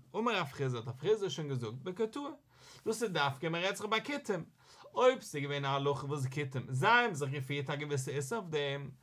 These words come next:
דען וואלט זיי יתיר רשע להתירם בפניו. דו רעדט מיר דאך שוין כתים, דו רעדט מיר פשוט מענטשן, די מענטשן פון חזור. און אזוי, אויף דעם איז געזאגט געווארן, די הלכה. און ממילא זאגט רב יוסף, דער דין, וואו זיי טוען,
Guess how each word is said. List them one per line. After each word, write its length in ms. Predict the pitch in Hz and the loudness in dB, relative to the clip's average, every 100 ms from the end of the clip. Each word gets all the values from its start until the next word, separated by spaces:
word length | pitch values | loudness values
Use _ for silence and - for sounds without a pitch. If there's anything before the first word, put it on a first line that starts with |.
| - - - - | -20 -20 -8 0
דען 260 | 226 277 | 2 6
וואלט 160 | 220 196 | 4 4
זיי 260 | 190 202 | 2 2
יתיר 320 | 208 214 220 254 | 2 2 4 2
רשע 220 | - 185 | 2 2
להתירם 400 | 185 185 240 220 | 2 2 -2 -2
בפניו. 500 | 185 202 208 214 196 - _ _ - | -4 -2 0 0 -4 -14 _ _ -6
דו 120 | 123 | 0
רעדט 260 | 170 196 175 | 2 2 0
מיר 80 | |
דאך 120 | 165 135 | -2 -2
שוין 220 | 147 135 | -4 -2
כתים, 400 | 131 110 117 117 - - - | -2 -2 -4 -6 -10 -20 2
דו 100 | 175 | 6
רעדט 240 | 208 208 | 6 6
מיר 100 | 160 147 | 2 0
פשוט 180 | 220 185 | 0 0
מענטשן, 400 | 170 214 208 170 | 0 0 -2 -2
די 40 | |
מענטשן 360 | 139 175 196 165 | 0 0 -2 -4
פון 140 | 156 | -4
חזור. 420 | 135 143 123 120 110 - _ - - - | -2 -2 0 -2 -6 -10 _ -20 -16 -2
און 160 | 185 | 2
אזוי, 360 | 190 233 302 220 | 6 10 10 10
אויף 120 | 156 | 6
דעם 200 | 170 220 | 4 4
איז 120 | 214 | 2
געזאגט 180 | 220 285 | -4 -6
געווארן, 300 | 196 156 165 | 0 0 2
די 60 | 180 | 2
הלכה. 340 | 208 233 226 | 4 0 -2
און 380 | 247 _ _ 160 | -12 _ _ -2
ממילא 280 | 175 233 233 | 4 6 4
זאגט 180 | 214 202 | 0 0
רב 140 | 185 | 2
יוסף, 440 | 156 123 - 127 131 _ _ _ _ _ _ _ - | 2 0 -4 -6 -6 _ _ _ _ _ _ _ -12
דער 160 | 156 180 | -2 2
דין, 280 | 160 240 226 | 6 6 6
וואו 120 | 190 | 2
זיי 300 | 160 190 214 | 6 8 6
טוען, 320 | - 208 180 | 0 -2 -2